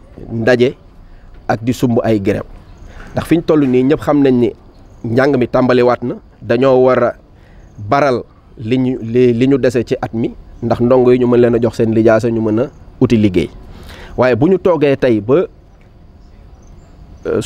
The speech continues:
bay sumb ay grève, nañu jàpp ni, euh, ñàkk pexe la. Te dafa mel ni dañ noo, dañ ñoo, dañ ñu ciy puus.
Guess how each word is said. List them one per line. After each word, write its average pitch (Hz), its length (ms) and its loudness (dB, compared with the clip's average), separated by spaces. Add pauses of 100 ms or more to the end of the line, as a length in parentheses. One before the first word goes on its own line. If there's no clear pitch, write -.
(120)
bay 170 180 0
sumb 165 320 0
ay 127 140 2
grève, 117 320 0 (180)
nañu 123 320 2
jàpp 139 280 -2
ni, 127 200 -4 (760)
euh, 67 360 -8
ñàkk 131 280 0
pexe - 260 -6
la. - 80 -20 (380)
Te 110 200 -2 (220)
dafa 120 160 -2
mel 135 200 4
ni 139 240 2
dañ 127 160 2 (100)
noo, 131 260 2
dañ 113 200 -2 (120)
ñoo, 135 260 4
dañ 123 200 0
ñu 139 140 2
ciy 143 180 0 (440)
puus. - 440 -2